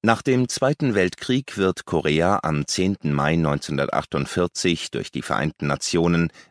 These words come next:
südlich des achtunddreißigsten Breitengrades in Nord- und Südkorea geteilt.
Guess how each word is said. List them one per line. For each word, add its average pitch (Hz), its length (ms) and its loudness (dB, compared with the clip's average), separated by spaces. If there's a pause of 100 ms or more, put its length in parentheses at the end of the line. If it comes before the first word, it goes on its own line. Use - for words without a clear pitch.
(120)
südlich 135 460 -2
des - 300 -2
achtunddreißigsten 95 920 0
Breitengrades 80 920 0
in 95 220 0
Nord- 76 340 2
und 87 200 -4
Südkorea 67 640 -2
geteilt. 62 560 -4